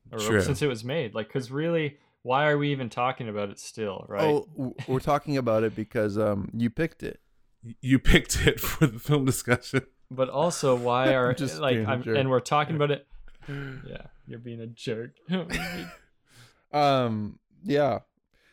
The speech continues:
Speaker 3: Yeah, I think the weird parts of it were my favorite parts, for sure. If it just pushed more into those, it would have been awesome.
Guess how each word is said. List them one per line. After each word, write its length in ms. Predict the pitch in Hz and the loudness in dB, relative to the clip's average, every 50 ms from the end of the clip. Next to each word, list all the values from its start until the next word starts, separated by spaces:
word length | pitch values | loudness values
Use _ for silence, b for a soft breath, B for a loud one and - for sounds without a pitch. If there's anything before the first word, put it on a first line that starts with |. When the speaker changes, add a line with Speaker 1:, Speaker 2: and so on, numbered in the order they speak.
| _ _ - | _ _ -2
Speaker 3:
Yeah, 220 | 156 165 180 165 | 0 2 2 2
I 60 | 160 | 0
think 320 | 151 - 202 226 233 202 - | 0 0 0 -2 -2 0 0
the 80 | 170 151 | 0 2
weird 360 | 131 135 143 160 185 180 - | 2 4 4 4 4 2 2
parts 260 | - 160 147 - - | 0 0 0 -2 -2
of 80 | 147 135 | -2 -2
it 100 | 143 127 | 0 0
were 100 | 127 123 | 0 0
my 100 | 120 117 | -2 -2
favorite 300 | - 123 117 104 104 - | -2 -2 -2 -2 -4 -4
parts, 440 | - 113 110 107 - _ - - | -2 -2 -2 -2 -2 _ -16 -20
for 140 | - - - | -16 -14 -14
sure. 320 | - - - 104 - - - | -12 -10 -10 -10 -10 -10 -12
If 60 | - - | -10 -8
it 60 | 123 | -6
just 200 | 120 120 - _ | -6 -6 -8 _
pushed 260 | - 139 131 - - | -4 -4 -4 -4 -4
more 160 | - 120 113 113 | -6 -4 -4 -2
into 120 | 110 110 | -2 -2
those, 320 | 104 110 110 107 98 95 | 0 0 0 0 -2 -4
it 40 | 95 101 | -6 -8
would 80 | 101 | -8
have 80 | 104 101 | -8 -8
been 80 | 104 | -10
awesome. 460 | 98 - - - 123 - - - - | -10 -10 -12 -12 -14 -16 -20 -20 -20